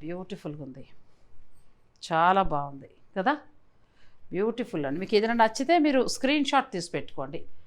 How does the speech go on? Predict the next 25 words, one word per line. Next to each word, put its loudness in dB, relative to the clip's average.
షోరూమ్ 6
వాళ్ళకి 4
సంబంధించిన 0
ఫోన్ 0
నెంబర్ 2
అన్నీ 0
ఇస్తాను 0
కదా, 4
వాళ్ళకి 4
కాల్ 10
చేసి -2
మీరు 6
చక్కగా 4
బుక్ -2
చేసుకోవచ్చు. -4
ఇది 6
రెండు 2
వేల 6
నూట 0
యాభై 0
రూపాయలు, -6
టూ 2
థౌజండ్ 4
వన్ 2
ఫిఫ్టీ -4